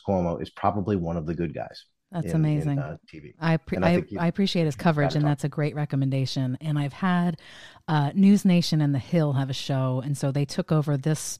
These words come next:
Speaker 2: podcast in July of twenty twenty-three. So I'll reach back out and see if Chris is available. It'd be great to talk to him. I think he's got some great, compelling stories, having also come from a political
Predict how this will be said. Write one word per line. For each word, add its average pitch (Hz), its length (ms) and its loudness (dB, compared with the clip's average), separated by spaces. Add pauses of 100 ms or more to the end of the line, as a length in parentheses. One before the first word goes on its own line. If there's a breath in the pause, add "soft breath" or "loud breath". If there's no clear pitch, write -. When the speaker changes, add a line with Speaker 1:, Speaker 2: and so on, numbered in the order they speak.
Speaker 2:
podcast 135 680 -2 (380 loud breath)
in 165 120 -2
July 139 580 0 (120)
of 143 180 -6
twenty 156 300 2
twenty-three. 139 560 -2
So 170 240 0
I'll 185 140 0
reach 214 220 2
back 185 200 0
out 165 300 -4
and 151 160 0
see 160 180 0
if - 160 -4
Chris - 240 0
is 156 100 -6
available. 151 380 2
It'd 135 80 0
be 143 120 -2
great 147 260 -2
to 170 80 -10
talk 143 240 0
to - 80 -4
him. 143 280 2
I 135 60 -2
think 143 200 -4
he's 143 120 -4
got 139 220 -2
some 151 160 -2
great, 139 260 0
compelling 143 400 0
stories, 131 480 -2
having 147 300 -2
also 135 440 -2 (360 loud breath)
come 190 200 4
from 170 160 2
a 147 60 2
political 160 680 2